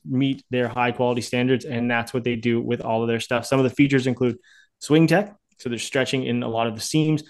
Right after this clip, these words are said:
Opti-Dry, so you get your moisture wicking. There's U V block sun protection. You know, you wanna stay safe out there.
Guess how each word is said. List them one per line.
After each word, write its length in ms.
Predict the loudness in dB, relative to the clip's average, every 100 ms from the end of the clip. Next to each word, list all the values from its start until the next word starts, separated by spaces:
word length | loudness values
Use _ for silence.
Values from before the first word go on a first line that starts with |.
| _ _ -4
Opti-Dry, 500 | -2 -2 2 2 2
so 140 | 0
you 60 | -4
get 140 | -2
your 80 | 0
moisture 340 | 0 0 0
wicking. 320 | 0 0 -2 0
There's 260 | 0 0
U 380 | -4 -4 -2 2
V 200 | 2 2
block 500 | 0 -2 -2 -6 -12
sun 260 | -2 0 2
protection. 480 | 4 2 2 0
You 80 | 0
know, 60 | -4
you 160 | -4
wanna 120 | -6 -6
stay 240 | -4 -6
safe 300 | 0 0 2
out 240 | 0 0
there. 300 | 2 2 0